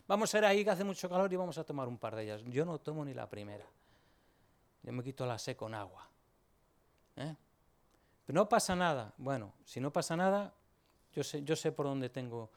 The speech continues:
que dirigirme. Ese es el temor de Dios, ¿no? "No pasa nada", vale, no pasa nada. Pero yo tengo un temor de Dios, que sé de dónde me ha sacado, y, y como no pasa nada, no tengo que andar alrededor de las tierras movedizas.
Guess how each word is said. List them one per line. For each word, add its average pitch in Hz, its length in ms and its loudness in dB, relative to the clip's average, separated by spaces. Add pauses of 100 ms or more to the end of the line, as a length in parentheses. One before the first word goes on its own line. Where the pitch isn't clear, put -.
(140)
que 120 120 -4
dirigirme. 117 600 -4 (180)
Ese 160 140 0
es 185 80 0
el 220 120 4
temor 214 300 6
de 180 140 4
Dios, 151 440 0 (380)
¿no? 139 220 -6 (240)
"No 165 100 2
pasa 170 220 6
nada", 175 260 2
vale, 123 320 4
no 139 140 -4
pasa 160 240 -4
nada. 113 300 -8 (380)
Pero 127 140 2
yo 165 100 8
tengo 202 160 4
un 202 120 0
temor 196 320 4
de 175 120 4
Dios, 196 440 4 (240)
que 135 100 -2
sé 160 140 4
de 160 60 8
dónde 160 200 4
me 160 100 2
ha 151 40 -2
sacado, 170 480 4 (400)
y, 147 340 2
y 131 60 0
como 147 200 4
no 202 140 8
pasa 214 260 4
nada, 214 420 6 (260)
no 165 240 6
tengo 180 400 4
que 175 80 4
andar 175 280 6
alrededor 156 640 6
de 139 100 2
las 135 160 0
tierras 135 280 -2
movedizas. 107 800 -8